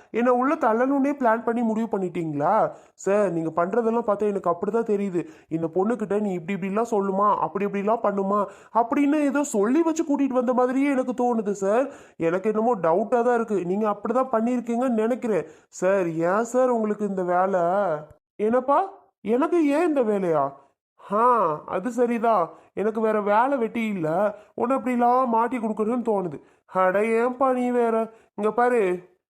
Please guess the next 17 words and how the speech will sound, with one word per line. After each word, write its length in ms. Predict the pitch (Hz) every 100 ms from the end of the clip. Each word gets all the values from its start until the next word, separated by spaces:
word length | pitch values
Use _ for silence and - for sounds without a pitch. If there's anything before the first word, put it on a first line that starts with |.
| _
அந்த 240 | - 208 214
ஹாஸ்பிட்டல் 560 | 220 269 285 277 240
கேமரா 460 | 226 240 262 269 240
ஆன் 220 | 220 226
பண்ணி 380 | 226 220 208 202 208
காமிக்கவா? 480 | 214 233 226 233 339 - _ _ _ _ _ -
ஆ, 80 | 359 415 - _ - _ 196
ஹாஸ்பிட்டல் 520 | 226 240 247 226 220
கேமராவா? 720 | 214 202 220 220 214 196 196 196 196 _
என்ன 340 | 208 220 190 160
வாய்ஸ் 500 | 156 160 208 233 196
உள்ள 340 | 170 208 226
போயிட்டு 500 | 226 180 220 247 220
இருக்கு? 480 | 220 180 269 359 - -
சார், 480 | 254 262 180 165 _ _
என்ன 300 | 165 196 277
சார்? 320 | 277 208 220